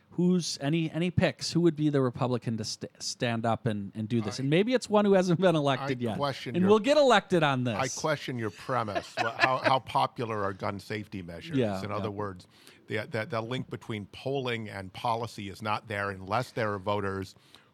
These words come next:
Speaker 2: who will literally vote against a candidate who would otherwise vote for them on an issue.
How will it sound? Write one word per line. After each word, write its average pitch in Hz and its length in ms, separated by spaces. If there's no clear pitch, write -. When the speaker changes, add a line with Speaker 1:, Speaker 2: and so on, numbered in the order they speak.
Speaker 2:
who 117 200
will 104 360
literally 110 400
vote 101 420
against 113 540
a 101 80
candidate 104 560
who 98 60
would 98 80
otherwise 101 380
vote 98 240
for 123 320
them 92 260
on 95 140
an 92 80
issue. - 440